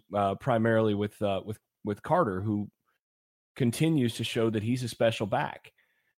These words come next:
So the main thing is you have to come in with a kind of pitch count for Carter where you say, uh, "We're gonna get him the ball in these specific things that we think he does best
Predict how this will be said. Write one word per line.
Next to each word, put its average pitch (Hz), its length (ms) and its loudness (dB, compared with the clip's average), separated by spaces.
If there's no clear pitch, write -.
So 117 420 4
the 117 100 0
main 160 300 4
thing 123 200 2
is 110 160 0
you 151 100 2
have 156 220 0
to 143 100 -4
come 131 240 0
in 123 140 2
with 113 140 0
a 113 60 -2
kind 135 220 0
of - 80 -4
pitch - 300 -4
count 110 300 0
for 117 140 -6
Carter 139 360 4
where 107 160 0
you 123 160 2
say, 120 400 0
uh, 127 180 0
"We're 165 160 4
gonna 151 160 4
get 135 240 0
him 139 220 0
the 123 80 2
ball 110 540 4
in 120 180 4
these 143 260 4
specific - 720 -2
things 110 400 -2
that 101 80 -4
we 123 140 -2
think 123 240 -2
he 123 180 -2
does 110 300 2
best 104 640 -2